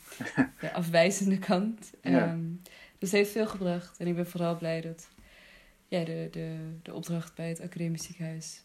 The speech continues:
Speaker 2: ehm, daar ook over kon gaan en dat dat voor mij een test was om te kijken hoe ik, ja, hoe ik eigenlijk niet per se vanuit persoonlijk, eh, autobiografisch vertrekpunt kon gaan,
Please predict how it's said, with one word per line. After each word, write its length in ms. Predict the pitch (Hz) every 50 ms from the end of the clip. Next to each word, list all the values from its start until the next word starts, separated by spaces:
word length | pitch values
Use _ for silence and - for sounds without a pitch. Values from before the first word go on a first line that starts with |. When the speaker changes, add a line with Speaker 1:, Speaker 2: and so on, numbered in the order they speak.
| _ _
Speaker 2:
ehm, 340 | - 165 160 156 156 160 160 165 165 165 165 - _ _ - - - - - - -
daar 180 | 170 165 -
ook 180 | 160 175 170 175
over 160 | 170 165 165
kon 160 | - - 170
gaan 260 | - - 185 185 185
en 100 | 190 180
dat 120 | 175 175 170
dat 260 | 170 165 170 - - _ _ _ _ _ _ _ _ _ _
voor 160 | - - 180
mij 200 | 185 180 175 175
een 100 | 175 175
test 280 | 175 175 170 170 - -
was 160 | 180 175 165
om 80 | 175 175
te 80 | 180
kijken 300 | - 175 170 170 - 175
hoe 220 | 165 165 170 170 170 170
ik, 120 | - - - _ _ _ _ _ _ _ _ _ _ _ _ _ _ _ - - _ - _ _ _ _ _ _ _ _ _
ja, 200 | - 196 175 165
hoe 180 | 151 175 180 180
ik 80 | 180
eigenlijk 480 | - - 185 180 180 185 180 180 - - - _ _ _
niet 440 | - 185 190 196 190 190 190 190 -
per 140 | 185 180
se 260 | 175 - - 170 170 170
vanuit 260 | 175 180 170 170 -
persoonlijk, 680 | - 180 170 - - 175 170 170 165 165 165 165 - - - _ _ _ _ _ _
eh, 100 | - 170 165 160 160 160 160 160 160 160 165 170 202
autobiografisch 1120 | - 175 175 185 185 180 180 170 - - 170 160 160 - - 175 160 - - - - - - _ _ _ _ _ _
vertrekpunt 880 | - - 175 - - - 175 175 175 - - 175 170 170 - - - - - -
kon 460 | - 175 170 170 170 170 170 170 170 _ _
gaan, 680 | _ - - - 185 175 175 180 185 202 214 233 247